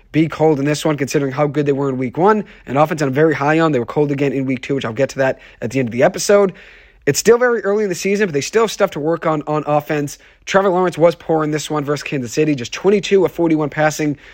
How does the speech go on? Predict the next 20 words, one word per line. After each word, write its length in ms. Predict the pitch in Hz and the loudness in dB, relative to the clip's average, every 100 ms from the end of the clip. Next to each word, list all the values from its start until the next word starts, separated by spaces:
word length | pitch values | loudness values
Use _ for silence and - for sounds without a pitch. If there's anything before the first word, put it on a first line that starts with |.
| - | -20
for 120 | - | -12
two 120 | - 170 | -4 -2
hundred 140 | 151 | -2
sixteen 420 | - 151 - 143 | -4 -6 -2 0
yards, 280 | 139 143 127 | 2 2 0
no 160 | 131 151 | 0 0
touchdowns, 480 | 156 - 151 135 | -2 -4 -2 -4
no 100 | 131 | -4
picks, 340 | 120 165 156 - - - - | 0 2 2 -2 -16 -18 -14
with 100 | - | -6
two 200 | - 220 | -2 2
fumbles, 360 | - 180 175 | 4 4 4
one 200 | 139 147 | 2 2
of 40 | 165 | 2
them 80 | 151 | 2
being 240 | 147 131 | 2 2
lost. 360 | 143 156 156 - - - | 4 4 2 -6 -20 -6
He 120 | - | 0
was 120 | 147 | 0
blitzed 320 | 120 160 151 | 4 2 2